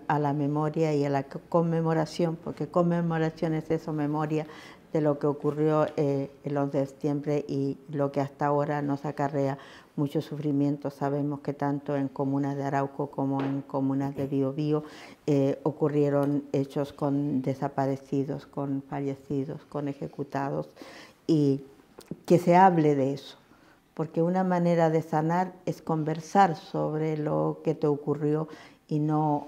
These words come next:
eh, tenerlo oculto, y encontrar la solución y encontrarnos como vecinos y no seguir viéndonos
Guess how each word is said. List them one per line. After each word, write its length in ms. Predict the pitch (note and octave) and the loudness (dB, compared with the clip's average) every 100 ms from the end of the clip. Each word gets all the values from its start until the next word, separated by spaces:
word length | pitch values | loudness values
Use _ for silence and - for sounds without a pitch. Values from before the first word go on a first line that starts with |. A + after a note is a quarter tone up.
| - | -2
eh, 320 | C#3+ C#3+ D3 - _ _ | -2 -2 -4 -10 _ _
tenerlo 640 | - D3+ D3 D3 C#3+ D3+ - | 0 2 4 2 2 2 2
oculto, 760 | C#3 - D#3 C#3+ C3+ - C#3 - - _ _ | -2 0 2 2 0 -8 -12 -12 -20 _ _
y 160 | D#3+ D#3 | 0 0
encontrar 480 | C#3+ D3+ C#3 E3 | 2 -2 0 2
la 140 | D#3+ D3+ | 2 0
solución 560 | - C#3+ C#3 - D#3+ - | -2 -4 -4 -4 -4 -2
y 160 | D#3 | -2
encontrarnos 720 | D3+ C#3+ D3 C#3+ D#3 D#3 D3+ | -2 -2 -6 -6 -4 -4 -4
como 260 | - D3 D3 | -6 -6 -4
vecinos 520 | C#3+ C#3+ D#3 D3+ - | -6 -6 -6 -4 -4
y 80 | D3 | -4
no 160 | D3+ - | -4 -6
seguir 360 | D#3 D3 D3 | -6 -4 -4
viéndonos 520 | D3 C#3 C#3 C#3+ D#3 | -4 -4 -4 -4 -6